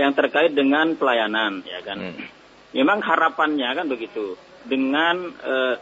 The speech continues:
Speaker 1: kenaikan iuran ini, pelayanan akan menjadi semakin baik. Sehingga tempat tidur bisa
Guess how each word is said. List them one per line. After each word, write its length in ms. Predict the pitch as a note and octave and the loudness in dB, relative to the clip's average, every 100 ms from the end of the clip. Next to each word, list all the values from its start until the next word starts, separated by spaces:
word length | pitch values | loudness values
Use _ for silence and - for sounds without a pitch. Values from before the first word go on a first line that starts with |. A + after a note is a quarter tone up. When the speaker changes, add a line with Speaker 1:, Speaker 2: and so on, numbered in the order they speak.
| - | -2
Speaker 1:
kenaikan 560 | C3 C3 B2+ C3 B2+ | 0 0 0 0 0
iuran 320 | C3 A#2+ A#2+ | 2 4 2
ini, 400 | G#2 F2+ G#2+ C#3 | 0 -4 0 0
pelayanan 400 | C#3 C#3+ B2 D3 | 2 2 4 2
akan 160 | E3 C#3 | 2 2
menjadi 240 | C3 C3+ D3 | 4 2 0
semakin 400 | C3 A#2 - B2 | 0 0 0 2
baik. 320 | A#2 C3 A2 F#2 - - - - - - A#2+ | 4 4 2 0 -14 -20 -20 -20 -20 -8 0
Sehingga 320 | A2+ A2 - | 2 2 0
tempat 320 | A2 A2+ - | 0 0 -2
tidur 240 | A2 G#2+ | 0 0
bisa 240 | G#2 G#2+ | 0 0